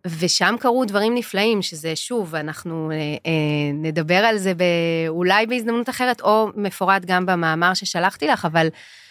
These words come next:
הדברים הנפלאים שקרו זה אינטראקציה אחאית, שאפשר ממנה ללמוד על למה כל אחד מהאחים ככה, ככה מרוויח, אבל... למה, למה ציינתי את הדבר הזה? כי את שאלת מה אנחנו יכולים לעשות. קודם כל, להבין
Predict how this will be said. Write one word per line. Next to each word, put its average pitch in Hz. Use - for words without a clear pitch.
הדברים 170
הנפלאים 190
שקרו 190
זה 185
אינטראקציה 185
אחאית, 202
שאפשר 214
ממנה 208
ללמוד 175
על 160
למה 170
כל 175
אחד 165
מהאחים 165
ככה, 165
ככה 180
מרוויח, 185
אבל... 160
למה, 175
למה 190
ציינתי 190
את 196
הדבר 170
הזה? 226
כי 180
את 156
שאלת 165
מה 165
אנחנו 165
יכולים 170
לעשות. 220
קודם 226
כל, 190
להבין 165